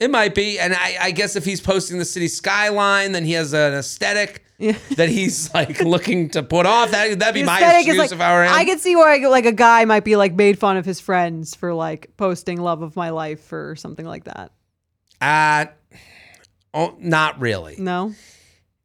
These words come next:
Speaker 1: Yes and no. If you do it every day,
Speaker 2: Okay.
Speaker 1: it's like, dude, enough.
Speaker 2: If you're
Speaker 1: We're gonna
Speaker 2: doing a
Speaker 1: make fun of
Speaker 2: right.
Speaker 1: you.
Speaker 2: And if it's a repost, it's probably better.
Speaker 1: If it's a repost once on their anniversary or one a night out and she's not a big poster, but this was the night she felt something,
Speaker 2: Mm-hmm.
Speaker 1: I think it's a problem.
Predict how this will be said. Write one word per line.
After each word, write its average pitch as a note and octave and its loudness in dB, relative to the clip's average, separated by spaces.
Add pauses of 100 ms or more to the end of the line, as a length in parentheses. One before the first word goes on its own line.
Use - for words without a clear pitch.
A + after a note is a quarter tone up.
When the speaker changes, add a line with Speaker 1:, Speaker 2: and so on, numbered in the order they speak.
(140)
Speaker 1:
Yes F#3 -4
and F3 0
no. G2+ -6 (880)
If D3+ -8
you F3 0
do G3+ 2
it G3 0
every F3 2
day, A#2+ -2 (420)
Speaker 2:
Okay. G3+ -6 (240)
Speaker 1:
it's D3+ -8
like, D3+ -4
dude, G#2+ -2 (220)
enough. C#3+ -4 (440)
Speaker 2:
If - -16
you're G3+ 0
Speaker 1:
We're G#3 2
gonna A3 4
Speaker 2:
doing G3+ 2
a - -4
Speaker 1:
make - -6
fun C3+ -2
of - -2
Speaker 2:
right. F2+ -6
Speaker 1:
you. D2+ -12
Speaker 2:
And D4 -2
if E4+ 0
it's C4+ -4
a D4 2
repost, G#3+ 2
it's - -18
probably F3 -2
better. D#3+ -10
Speaker 1:
If D#3+ -2
it's F3 -6
a F3+ 2
repost G3 0
once F3+ 2
on F3 0
their F3+ 2
anniversary F3+ 2
or E3 6
one E3 4
a E3+ 4
night F3+ 0
out F#3+ 2
and E3 -2
she's E3 -6
not F3 -2
a - -6
big F3+ -4
poster, F#3 0
but D#3 -4
this E3+ -8
was E3 -8
the F3+ -4
night F3+ -4
she F#3 -8
felt F#3 -2
something, F3 -2
Speaker 2:
Mm-hmm. F#3 -6
Speaker 1:
I D3+ 2
think E3+ 0
it's D#3 -4
a - -14
problem. A2+ -2